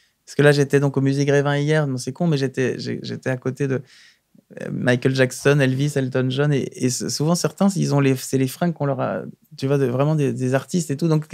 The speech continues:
bon, alors il y en a qui sont plus ou moins bien faits, mais en tout cas, t'es quand même dans, dans l'énergie, l'univers de chaque artiste. Et je suis sûr que tous ces gens marquants, ils avaient, c'était d'ab-, ça venait d'eux à cent pour cent, quoi. C'est pas genre quelqu'un qui dit, « Tu mets cette veste et tu »,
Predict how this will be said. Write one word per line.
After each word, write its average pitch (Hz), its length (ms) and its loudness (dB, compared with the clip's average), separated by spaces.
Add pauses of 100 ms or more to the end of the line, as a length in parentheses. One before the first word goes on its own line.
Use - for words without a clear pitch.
(100)
bon, 135 240 0
alors 135 220 6
il - 20 6
y 147 60 4
en - 20 2
a - 20 2
qui 147 140 -10
sont 147 160 2
plus 160 240 0
ou 160 60 6
moins 160 100 6
bien 151 160 6
faits, 208 220 2
mais 185 100 6
en 151 80 4
tout 165 80 -2
cas, 196 140 4 (400)
t'es 147 80 0
quand 165 140 10
même 190 120 10
dans, 170 220 8
dans 147 160 6
l'énergie, 160 560 6
l'univers 160 440 4
de 160 80 0
chaque 160 200 -2
artiste. 160 400 -4 (520)
Et - 60 0
je 127 40 2
suis 147 140 2
sûr 190 160 4
que 185 80 0
tous - 160 -2
ces 160 120 2
gens 160 140 6
marquants, 175 560 4
ils 127 220 0
avaient, 127 340 -4
c'était 131 260 -6
d'ab-, 131 220 0
ça 135 100 0
venait 135 200 2
d'eux 156 220 0
à 143 60 0
cent 147 200 -4
pour 170 120 -4
cent, 185 200 0
quoi. 143 140 -4
C'est 139 160 -8
pas 143 180 2
genre 143 160 -2
quelqu'un 147 260 0
qui 147 180 2
dit, « 147 140 -2
Tu 151 60 0
mets 151 160 4
cette 143 180 -2
veste 160 300 2
et - 20 -4
tu », - 180 -12